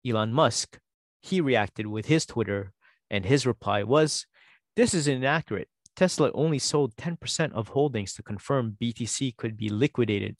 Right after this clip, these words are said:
easily without moving market. When there's confirmation of reasonable fifty percent clean energy usage by miners with positive future trend,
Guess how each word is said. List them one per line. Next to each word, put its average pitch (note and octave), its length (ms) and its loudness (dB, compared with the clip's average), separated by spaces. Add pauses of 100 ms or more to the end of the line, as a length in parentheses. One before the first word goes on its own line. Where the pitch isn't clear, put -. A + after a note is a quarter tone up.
easily B2 400 0
without G#2+ 340 -2
moving A#2+ 420 -4
market. C#3+ 380 -4 (960)
When G#2+ 160 -4
there's C3 220 2
confirmation C#3 680 0
of G2+ 160 -6
reasonable A#2 600 -2 (220)
fifty G#2+ 260 -4
percent A#2+ 520 -2 (400)
clean C3+ 320 -2
energy A2 400 -2
usage G2+ 540 -6
by G2 180 0
miners G#2+ 560 -2 (240)
with G#2+ 200 -6
positive A#2+ 400 0
future G#2 520 -6
trend, G2+ 380 -2